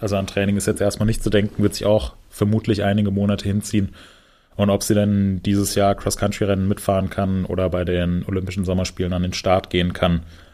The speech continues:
ähm, ja, muss man jetzt auf jeden Fall erstmal abwarten und ich glaub, sie hat derzeit auch, ja, ähm, größere Sorgen als das. Ähm, also auf jeden Fall, äh, zwei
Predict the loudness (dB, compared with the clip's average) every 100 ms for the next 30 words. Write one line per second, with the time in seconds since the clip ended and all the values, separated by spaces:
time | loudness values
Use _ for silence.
0 | -20 _ _ -4 -2 0 0 -2 -4 -16
1 | -20 -20 -18 -4 2 2 2 -4 -2 0
2 | 0 -2 -4 -6 0 0 2 0 2 2
3 | 4 2 2 0 2 2 2 2 2 2
4 | -2 -2 -2 -4 -6 -8 -6 -4 0 -2
5 | -2 -8 -6 -4 -2 2 2 0 -6 -12
6 | -10 0 0 0 -8 -14 -14 -14 -16 -20
7 | -20 -20 -6 -4 -2 -2 -2 -6 -12 -14
8 | -4 -2 0 0 2 0 0 -2 -2 -2
9 | -2 -8 -18 -20 _ _ _ -6 -2 0
10 | 0 2 2 2 0 2 2 2 0 -10
11 | -20 -20 -20 _ _ _ _ 0 2 4
12 | 0 -2 0 2 4 0